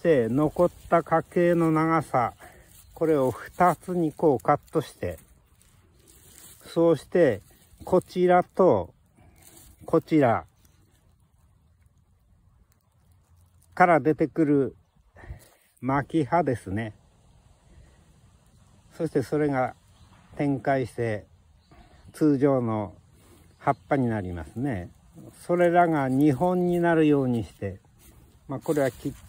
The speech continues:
チンペーパーで仕切ってあって、その間に私はバナナの枯れ葉を差し込んでこう分けてあるんです。こう。そうして、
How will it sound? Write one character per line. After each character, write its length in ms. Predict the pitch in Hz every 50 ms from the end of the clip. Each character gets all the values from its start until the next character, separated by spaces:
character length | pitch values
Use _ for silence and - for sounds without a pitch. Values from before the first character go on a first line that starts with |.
| - - -
チ 120 | - 147
ン 160 | 147 143 139
ペ 300 | - - - 151 143 139
ー 40 | 135 - -
パ 260 | - 135 135 131 131
ー 40 | 120
で 340 | 110 143 139 120 104 95 - - - - - - _ _ _ - - - - - - _ - - _
仕 200 | - - - -
切 120 | - 147 135
っ 220 | - - - -
て 120 | - 131 123
あ 60 | 113
っ 40 | 107 - - - -
て、 220 | - 147 127 110 98
そ 220 | - - - 151 143
の 140 | 143 139 139
間 260 | 143 143 135 143 139
に 220 | 127 123 117 113
私 480 | 113 117 123 120 - 127 113 - - 123
は 400 | 113 107 101 95 90 87 87 - - - _ _ _ _ _ _ _ _ _ _ _ _ _ - - - - - - _ _ _ _ - - _ _ _ _ _ _ _ _ _ _ _ _ _ - - - - - 113
バ 220 | 110 107 123 131
ナ 180 | 131 135 135 135
ナ 120 | 131 131
の 160 | 123 120 110
枯 180 | 104 - - 135
れ 100 | 139 135
葉 180 | 117 135 131 123
を 200 | 113 98 90 -
差 400 | - - - - - - 143 120
し 60 | - - -
込 140 | - 143 127
ん 20 |
で 80 | 110 107
こ 220 | - - 104 95
う 20 | 98
分 280 | 113 127 131 - 143
け 60 | 131 -
て 100 | 139 127
あ 80 | 117
る 120 | 104 95 90
ん 100 | 85 76
で 80 | -
す。 160 | - - - - -
こ 260 | - 101 87 78 -
う。 1700 | - - _ _ - - - - - - - - _ - _ _ - _ - - - - - - - - - - - _ _ _ -
そ 140 | - 185 180
う 40 | 156
し 100 | - -
て、 260 | 165 151 131 110